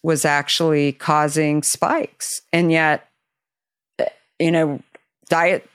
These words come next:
sweeteners, everybody was saying seventeen years ago, they don't do that. They don't cause spikes in sugar level. And I'm like, "I, I get it. I don't know. Uh,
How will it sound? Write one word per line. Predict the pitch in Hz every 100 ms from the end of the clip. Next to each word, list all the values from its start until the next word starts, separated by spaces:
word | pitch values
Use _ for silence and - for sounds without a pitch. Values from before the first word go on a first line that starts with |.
| _ -
sweeteners, | - 180 254 202 180 180 185 - - _ _ - - - - -
everybody | 175 208 190 196
was | 180 180
saying | 196 294 214 196
seventeen | - 160 170 165 170 170
years | 165 226
ago, | 226 151 156 - _ _
they | 170
don't | 180 190
do | 226 330
that. | - - - _ _ _ _
They | 170
don't | 190 226
cause | - 392 415
spikes | - - - - - - - -
in | 170 151 151 - - - - _ _
sugar | - 160 151
level. | 143 147 143
And | 156
I'm | 180
like, | 165 160 - _ -
"I, | 190 226 - _ -
I | 180
get | 208 170 180
it. | 160 131 - _
I | 151
don't | 170 185
know. | 185 180 -
Uh, | -